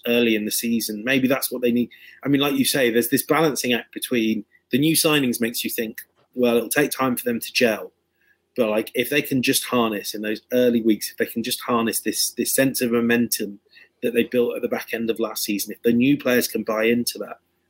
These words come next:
you know, they can, they can fly out of the blocks. But, um, I mean, I certainly feel more confident about them than I do about the other two. I mean,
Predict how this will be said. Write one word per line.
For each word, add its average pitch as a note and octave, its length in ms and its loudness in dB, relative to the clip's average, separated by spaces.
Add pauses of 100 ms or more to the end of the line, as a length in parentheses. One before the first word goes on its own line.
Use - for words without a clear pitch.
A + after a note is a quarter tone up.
(200)
you C3 100 0
know, A#2+ 140 -2
they C3+ 100 2
can, - 380 -6 (180)
they - 80 -20
can C3+ 160 -4
fly C#3+ 340 2
out G#2 140 -4
of - 80 -20
the - 80 -16
blocks. - 400 -6
But, B2+ 240 -2
um, C3 360 -2 (540)
I D#3+ 60 0
mean, F3 120 2
I E3+ 40 0
certainly E3 280 0
feel D#3+ 180 0
more D#3 120 0
confident C3+ 380 -2
about B2 240 -2
them B2+ 160 2
than A#2+ 140 0
I A#2+ 60 0
do B2 140 0
about A#2+ 200 0
the A#2 80 2
other A2+ 140 -2
two. - 220 -2
I G#2 40 2
mean, A2 240 -4